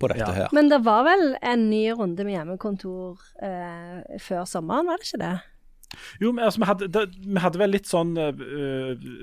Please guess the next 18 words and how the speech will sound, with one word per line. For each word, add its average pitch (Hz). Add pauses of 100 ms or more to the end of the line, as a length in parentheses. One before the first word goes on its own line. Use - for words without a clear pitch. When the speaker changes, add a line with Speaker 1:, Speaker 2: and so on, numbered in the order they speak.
(400)
Speaker 2:
det 151
eskalerte 151
litt 147
med 139
jul, 196
og 160
så 151
ble 147
det 143
trappet 135
ned 156
litt 135
grann. 170
Men 180
jeg, 180
og 160
jeg 160
husker 160